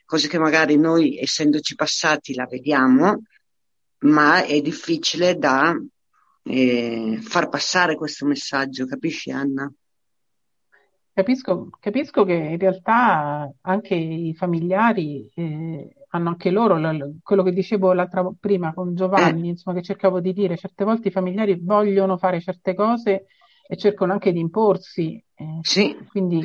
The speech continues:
Speaker 2: questo discorso della relazione e del rispetto è una cultura che debbo-, dobbiamo un po' imparare tutti. Ecco,
Speaker 1: Sì,
Speaker 2: una
Speaker 1: e non
Speaker 2: domanda che
Speaker 1: sempre
Speaker 2: volevo farvi, eh, che un po' riguarda me, perché io sono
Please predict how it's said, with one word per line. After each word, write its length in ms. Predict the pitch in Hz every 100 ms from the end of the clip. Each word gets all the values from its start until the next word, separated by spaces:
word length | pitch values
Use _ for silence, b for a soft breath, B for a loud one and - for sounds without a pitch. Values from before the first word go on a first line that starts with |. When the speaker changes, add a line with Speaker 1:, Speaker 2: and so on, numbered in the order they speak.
| -
Speaker 2:
questo 240 | 180 185
discorso 540 | 196 190 - 254 262 202
della 240 | 196 180
relazione 500 | 185 180 185 - 208
e 60 | 180
del 140 | 180
rispetto 960 | 175 180 - 208 226 - - 190 185 -
è 160 | - 180
una 220 | 180 175
cultura 580 | 190 180 - 226 202 180
che 200 | 180 170
debbo-, 340 | 175 170 180
dobbiamo 380 | 175 175 180 185
un 100 | 180
po' 140 | 185
imparare 440 | 175 175 170 170 160
tutti. 480 | 233 220 - - 160 B B B B
Ecco, 60 | 240
Speaker 1:
Sì, 180 | 185 196
Speaker 2:
una 160 | 226 233
Speaker 1:
e 20 |
non 120 | 220
Speaker 2:
domanda 220 | 220 - 214
che 40 |
Speaker 1:
sempre 80 | 208
Speaker 2:
volevo 420 | 208 - - 208
farvi, 540 | - 262 254 214 196 - _ _ b b b -
eh, 580 | 185 185 180 175 175 175
che 120 | 196
un 100 | 185
po' 280 | 226 208 -
riguarda 720 | 175 175 180 185 190 165 156
me, 280 | 165 226 226
perché 240 | - 165 196
io 60 |
sono 640 | 175 185 170 165 160 160